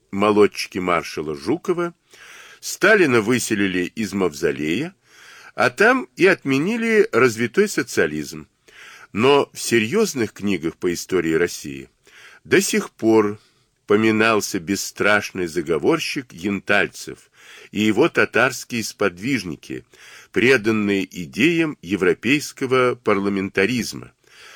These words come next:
Бывший любимец обкома К П С С, а ныне ярый демократ, писатель Равиль Солнышкин, даже накропал толстенный роман об этом мифическом восстании.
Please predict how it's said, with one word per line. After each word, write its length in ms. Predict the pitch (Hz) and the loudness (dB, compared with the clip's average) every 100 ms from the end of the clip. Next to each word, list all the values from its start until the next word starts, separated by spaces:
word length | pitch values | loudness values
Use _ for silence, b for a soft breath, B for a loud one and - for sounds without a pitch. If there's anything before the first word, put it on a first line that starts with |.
| B | B
Бывший 420 | - 92 - 90 | 0 0 0 -4
любимец 600 | 82 85 76 90 78 - | -4 -4 -4 -4 -4 -4
обкома 420 | 80 - - 80 73 | -6 -6 -4 -4 -4
К 160 | - | -8
П 240 | 69 69 69 | -6 -6 -6
С 140 | - | 0
С, 320 | 165 - - B B B B | 0 0 -10 B B B B
а 120 | 85 | -4
ныне 460 | 87 98 95 87 - | 0 0 0 -2 -6
ярый 480 | 80 76 101 90 78 | -10 0 2 2 0
демократ, 640 | 78 76 69 87 147 147 | -2 -6 -6 -2 -2 -4
писатель 720 | - 87 - 101 90 - 73 | -10 -10 0 2 2 0 -6
Равиль 520 | 85 92 82 85 67 - | 0 0 0 -4 -6 -12
Солнышкин, 880 | - - 151 175 98 - - 71 64 B B B B | -12 0 2 2 0 -12 -16 -16 -18 B B B B
даже 380 | 71 113 151 170 | 0 2 2 -4
накропал 680 | 165 139 127 - 139 143 | -4 -4 -4 -2 0 0
толстенный 840 | 123 107 98 - - 117 123 113 107 | 0 -2 -2 -4 -4 -2 -2 -2 0
роман 520 | 101 95 101 85 65 _ | 0 0 0 -2 -6 _
об 180 | 87 73 | -10 -2
этом 400 | 80 - 76 69 - | -2 -2 -10 -12 -14
мифическом 840 | 85 80 78 69 - - - 69 | -10 -10 -10 -12 -14 -16 -14 -14
восстании. 760 | 65 78 - - 71 60 58 | -12 -12 -14 -12 -14 -14 -18